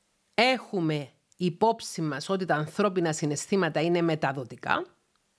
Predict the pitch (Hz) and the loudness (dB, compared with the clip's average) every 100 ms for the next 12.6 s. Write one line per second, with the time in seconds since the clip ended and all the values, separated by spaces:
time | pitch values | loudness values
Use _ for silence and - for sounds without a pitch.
0 | _ _ _ - _ _ 170 165 208 233 | _ _ _ -20 _ _ -2 2 2 2
1 | 190 175 156 151 190 240 277 269 202 165 | 2 0 0 0 2 2 0 -4 -2 -2
2 | 151 139 - - 208 156 123 - - _ | -4 -6 -4 2 2 2 -6 -14 -20 _
3 | _ _ _ _ - 190 214 208 - 170 | _ _ _ _ 0 2 2 -2 0 0
4 | 143 143 - 254 220 190 147 - 156 160 | 0 -4 -4 -2 2 2 0 -8 -8 -6
5 | 139 139 151 156 165 180 175 190 196 175 | -2 0 0 -2 -2 0 2 2 0 0
6 | 156 165 147 - 151 170 185 185 175 147 | -2 -2 -4 -2 -2 0 0 0 -2 -4
7 | 135 185 190 156 135 - 143 139 143 139 | 0 0 0 -6 -8 -8 -6 -6 -6 -6
8 | 143 - 143 151 156 151 165 156 131 143 | -6 -4 -2 0 0 2 2 0 -2 -10
9 | - _ - - - - - 156 - 202 | -16 _ -20 -20 -18 -16 -2 -2 0 -2
10 | 175 - 165 160 151 165 196 190 170 180 | 0 0 0 2 2 4 2 2 2 2
11 | 175 165 160 165 156 151 147 151 165 165 | 0 -2 -2 -2 -2 0 0 2 0 -2
12 | - 170 170 - 160 143 | -4 0 0 2 0 0